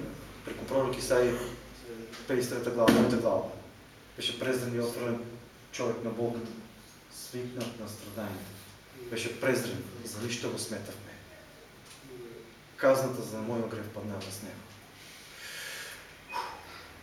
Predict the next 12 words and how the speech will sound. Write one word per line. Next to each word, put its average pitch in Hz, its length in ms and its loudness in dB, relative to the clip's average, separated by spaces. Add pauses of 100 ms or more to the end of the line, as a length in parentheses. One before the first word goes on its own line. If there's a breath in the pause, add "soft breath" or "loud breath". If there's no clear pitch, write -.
Казната 120 500 -2
за 117 60 2
нашите 120 260 0
гревови 107 300 -2
падна 104 200 -2
врз 101 180 -4
него. - 200 -6 (1300)
Фарисеите 127 460 2
го 113 120 2
знаеа 113 420 0
тај 107 120 0
стих. - 240 -6